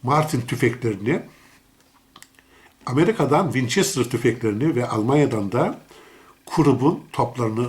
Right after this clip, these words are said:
satın almış. Plevne müdafası işte bu yüzden başarılı olmuştur. Çünkü Rusların toplarının menzillerine göre, e, Krupp topları hem çok menzilli hem de ayarlanabilir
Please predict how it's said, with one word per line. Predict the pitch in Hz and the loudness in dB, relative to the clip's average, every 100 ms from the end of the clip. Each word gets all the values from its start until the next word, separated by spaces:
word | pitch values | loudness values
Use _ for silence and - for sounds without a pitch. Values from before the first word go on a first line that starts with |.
| 120 | -6
satın | - 117 110 | -8 -8 -8
almış. | 95 90 - - - - - _ _ _ _ _ _ _ - _ _ - | -12 -14 -12 -10 -10 -12 -18 _ _ _ _ _ _ _ -20 _ _ 0
Plevne | 147 220 247 | 4 4 4
müdafası | 131 123 127 113 113 165 | 4 2 2 2 0 0
işte | - - 127 | 0 0 2
bu | |
yüzden | 135 120 110 | 2 2 -2
başarılı | 107 - 107 | -2 -2 -2
olmuştur. | 104 104 - 208 | -2 -4 -6 -6
Çünkü | - 151 120 131 180 - - - - - - - | -2 -2 2 4 2 0 -18 -20 -20 -20 -8 0
Rusların | 151 - 185 226 | 0 4 2 2
toplarının | - 139 151 147 139 160 | 0 0 4 4 4 0
menzillerine | 127 135 120 123 135 139 | 0 0 2 2 4 4
göre, | 123 127 196 214 - _ _ 123 | 4 4 2 0 -10 _ _ 0
e, | 120 120 127 127 98 104 262 - | 2 2 0 -4 -8 -10 -16 -6
Krupp | - 196 196 | 2 2 2
topları | 127 - 120 127 233 - - _ _ - - - _ _ - - | -2 -2 0 0 0 -4 -20 _ _ -20 -20 -20 _ _ -20 -4
hem | 156 190 | 0 0
çok | - 190 208 | 0 2 4
menzilli | 180 170 175 202 | 4 4 2 0
hem | 139 175 | 2 2
de | 160 | 2
ayarlanabilir | - 135 147 143 147 147 143 143 - - - - | 0 4 4 6 6 6 6 4 2 -8 -16 -20